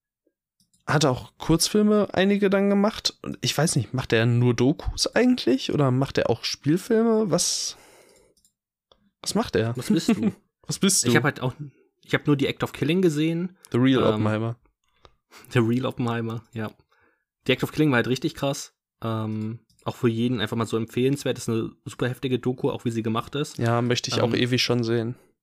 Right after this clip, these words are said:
Speaker 2: Ja, sollt-, solltest du echt mal machen. Und die Blu-ray ist halt auch wirklich sehr schön, weil die
Speaker 1: Ja.
Speaker 2: so ein gelbes Case hat. Die ist cool. Ähm, und das, aber ich hab auch überlegt, den reinzunehmen, aber ich konnte mir wirklich gar nichts darunter vorstellen.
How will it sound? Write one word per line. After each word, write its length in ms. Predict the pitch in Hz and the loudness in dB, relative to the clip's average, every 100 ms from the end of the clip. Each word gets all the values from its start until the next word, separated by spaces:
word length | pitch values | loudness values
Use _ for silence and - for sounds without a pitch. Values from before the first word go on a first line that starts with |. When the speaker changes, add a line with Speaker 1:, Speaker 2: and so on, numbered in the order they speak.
| _ _ _ _ - | _ _ _ _ -6
Speaker 2:
Ja, 200 | 120 117 | -2 0
sollt-, 240 | 131 - | 0 -2
solltest 260 | - 165 - | -2 -2 -2
du 60 | - | -4
echt 100 | - | -2
mal 60 | |
machen. 240 | 113 113 107 | -2 -2 -4
Und 180 | 107 - | -4 -2
die 120 | 113 | -4
Blu-ray 340 | 113 123 127 | -2 2 2
ist 80 | 110 | 2
halt 80 | 110 | -2
auch 80 | 98 | -4
wirklich 240 | 110 113 | -6 -4
sehr 100 | 104 | -4
schön, 200 | - 113 | -2 -2
weil 60 | 110 | -2
die 80 | |
Speaker 1:
Ja. 120 | 107 107 | 0 0
Speaker 2:
so 60 | |
ein 120 | 107 107 - - | -2 -6 -14 -10
gelbes 460 | - 101 117 107 - | -2 0 2 0 -2
Case 340 | - 110 - | -4 -4 -4
hat. 240 | 101 113 - - | -6 -8 -12 -18
Die 60 | |
ist 180 | 117 - | -14 -6
cool. 180 | 113 123 _ _ _ _ _ _ _ _ | -4 -6 _ _ _ _ _ _ _ _
Ähm, 560 | 107 107 104 104 110 - _ - | -8 -6 -6 -6 -8 -14 _ -4
und 160 | 120 | -2
das, 160 | 120 117 | -2 -2
aber 140 | 123 104 - - | 0 -2 -6 -8
ich 100 | - | -6
hab 140 | 127 | -4
auch 100 | 139 | -2
überlegt, 280 | 156 135 135 | 0 0 0
den 80 | 123 | 0
reinzunehmen, 580 | 120 127 123 120 127 - - | -2 -2 -2 -2 -2 -6 -12
aber 100 | - | -8
ich 60 | - | -2
konnte 200 | 120 120 | -2 0
mir 100 | 110 | -2
wirklich 300 | 113 110 - | -2 -10 -8
gar 240 | - 98 | -4 -2
nichts 200 | 104 101 - | -2 -4 -8
darunter 200 | 98 95 | -8 -8
vorstellen. 480 | 92 98 - 107 | -10 -8 -10 -10